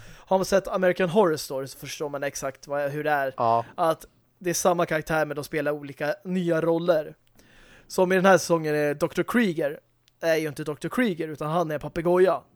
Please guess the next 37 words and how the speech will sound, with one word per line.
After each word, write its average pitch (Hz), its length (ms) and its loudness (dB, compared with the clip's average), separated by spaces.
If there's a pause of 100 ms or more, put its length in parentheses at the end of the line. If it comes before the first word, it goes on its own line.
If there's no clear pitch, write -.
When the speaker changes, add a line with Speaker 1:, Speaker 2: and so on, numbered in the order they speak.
Speaker 1:
<laughs> - 240 -20
Då 180 120 -2
förstår 160 380 -4
ni 156 100 -8
liksom 160 260 -6
hur 165 80 -2
långt 160 260 0
man 175 100 4
har 156 60 -2
dragit - 360 8
det. 151 200 2 (140)
Speaker 2:
<laughs> 247 100 4 (1040)
Okej. 151 480 0
Speaker 1:
Och, 165 580 6 (480)
vad 165 120 -2
heter 165 300 2
det? 170 440 4 (280)
Pam 180 640 10 (120)
och, - 680 0
eh, 147 220 2
Archer 175 520 6
är 139 680 2
piloter 143 880 2 (560)
och 147 320 -2
såna 151 220 -2
där 151 220 4
grejer. 143 220 -2
Så 170 140 -2
de 170 120 2
gör 175 180 8
väldigt 143 260 -2
nya 151 300 -2
grejer. 147 440 2
Men 143 140 -6
den 233 120 2
var 262 120 8
rolig, 190 380 4